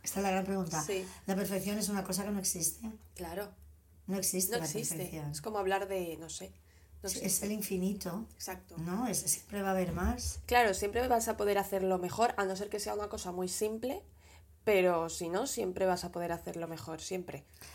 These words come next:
Speaker 1: A no ser que te encuadres en lo que, por ejemplo, tú hacías un examen de historia, porque en un examen de, matemáticas no, porque dos y dos son cuatro y es mucho más
Speaker 2: Claro.
Speaker 1: fácil la, la, el diez, ¿no?
Speaker 2: Claro.
Speaker 1: Pero en un examen de historia o de literatura o de lo que fuera,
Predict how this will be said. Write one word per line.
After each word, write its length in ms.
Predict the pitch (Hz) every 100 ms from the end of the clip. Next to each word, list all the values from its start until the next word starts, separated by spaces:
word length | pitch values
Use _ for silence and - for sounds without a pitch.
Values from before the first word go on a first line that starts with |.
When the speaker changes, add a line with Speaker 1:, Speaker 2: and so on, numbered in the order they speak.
| - -
Speaker 1:
A 80 | 202
no 100 | 202
ser 180 | 240
que 100 | 240 226
te 120 | 214
encuadres 920 | 190 208 220 240 226 214 262 269 -
en 200 | 190 185
lo 120 | 185
que, 120 | 185 180
por 120 | 180
ejemplo, 280 | 202 196 196
tú 80 | 190
hacías 220 | 196 196
un 120 | 214
examen 340 | 208 220 220
de 80 | 220
historia, 420 | 220 - 233 247
porque 240 | 233 226 233
en 100 | 220
un 60 |
examen 360 | 185 - 190 180
de, 100 | 175 185
matemáticas 720 | 185 190 202 226 220 240 202
no, 120 | 190
porque 460 | 208 208 202 185 180 170
dos 160 | 175
y 40 | 190
dos 120 | 180
son 120 | 175
cuatro 400 | 165 175 175 202
y 100 | 214
es 80 | 180
mucho 200 | 170 175
más 100 | 185
Speaker 2:
Claro. 180 | 185 165
Speaker 1:
fácil 300 | 220 226 - 180
la, 180 | 170 165
la, 320 | 170 165 160 - - - -
el 120 | 165
diez, 360 | 202 208 143 - -
¿no? 200 | - 226 - - -
Speaker 2:
Claro. 180 | 214 185
Speaker 1:
Pero 480 | 226 190 180 151 - - -
en 60 | 175
un 60 | 185
examen 260 | 208 214
de 60 | 214
historia 560 | - 233 240 269 294
o 40 | 208
de 240 | 185 180
literatura 600 | 180 175 180 180 190 185
o 40 | 165
de 120 | 165
lo 100 | 165
que 80 | 175
fuera, 480 | - 208 240 311